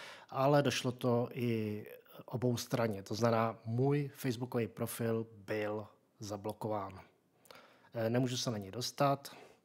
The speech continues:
a samozřejmě já nemám moci to jakoby sledovat, co komu poslali. Takže pro mě jediná vlastně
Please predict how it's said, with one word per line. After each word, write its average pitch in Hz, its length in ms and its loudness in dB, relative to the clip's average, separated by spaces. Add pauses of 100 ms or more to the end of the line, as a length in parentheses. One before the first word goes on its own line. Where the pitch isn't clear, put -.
(540)
a 147 240 6
samozřejmě 127 920 4
já 117 300 4
nemám 117 560 -2
moci 123 380 0
to 113 340 2
jakoby 110 520 -2
sledovat, 107 840 -2 (220)
co 131 280 2
komu 113 380 0
poslali. 104 580 -6 (680)
Takže 117 640 2
pro 127 140 4
mě 123 220 4
jediná 107 800 0
vlastně 104 680 -4